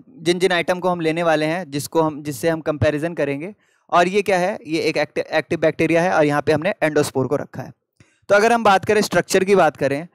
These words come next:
अ, एक्टिव ग्राम बैक्टीरिया की, सॉरी, ग्रे-, अ, बैक्टीरियम की बात करें, बैक्टीरियम यानी सिंगुलर बैक्टीरिया को हम बैक्टीरियम कहते हैं। तो टिपिकल ग्राम पॉजिटिव सेल, टिपिकल ग्राम पॉजिटिव यानी पॉजिटिव, अ, टाइप वाला,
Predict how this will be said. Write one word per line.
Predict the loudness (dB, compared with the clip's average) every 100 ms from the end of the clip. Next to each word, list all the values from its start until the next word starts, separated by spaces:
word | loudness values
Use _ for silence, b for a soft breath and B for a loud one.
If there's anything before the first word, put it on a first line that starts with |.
| _ _
अ, | 0 2 4 2
एक्टिव | 0 2 2
ग्राम | 4 2 2
बैक्टीरिया | 0 0 0
की, | -2 -4
सॉरी, | 0 0 0
ग्रे-, | 0 0
अ, | 0
बैक्टीरियम | 0 0 0 -2 -2
की | -2
बात | 2 2
करें, | 0 -2 0
बैक्टीरियम | 0 0 -2 -2
यानी | -6
सिंगुलर | -6 -4 -4 -2
बैक्टीरिया | -4 -4 -6 -2
को | -2
हम | -2 -6 _
बैक्टीरियम | -4 -2 -2 -2
कहते | -4 -4
हैं। | -8 -10 b b b
तो | -2
टिपिकल | -2 0 -2 -2 0 2
ग्राम | 2 2 2 2 0 0
पॉजिटिव | 2 4 4 2 0
सेल, | -2 -6 -6 -6
टिपिकल | -6 -8 _ -6 2 2
ग्राम | 4 2 2
पॉजिटिव | 2 2 2 -2
यानी | -2 -4
पॉजिटिव, | 0 0 2 0 -4 b b b
अ, | 2 2
टाइप | 2 2 0
वाला, | 2 2 2